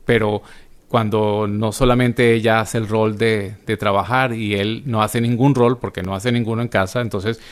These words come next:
eso se convierte en una norma y, y, y la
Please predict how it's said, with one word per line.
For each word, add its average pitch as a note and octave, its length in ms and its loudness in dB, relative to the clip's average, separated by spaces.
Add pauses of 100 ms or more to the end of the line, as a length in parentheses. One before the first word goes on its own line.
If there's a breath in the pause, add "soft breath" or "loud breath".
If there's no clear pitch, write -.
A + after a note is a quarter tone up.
(280 loud breath)
eso G#2 140 -4
se A2+ 140 -4
convierte A2+ 380 0
en A#2 60 0
una A#2 140 0
norma A2+ 560 -2
y, G#2 400 -6
y, G2 300 -8 (520)
y A#2 120 -4
la F#2+ 240 -4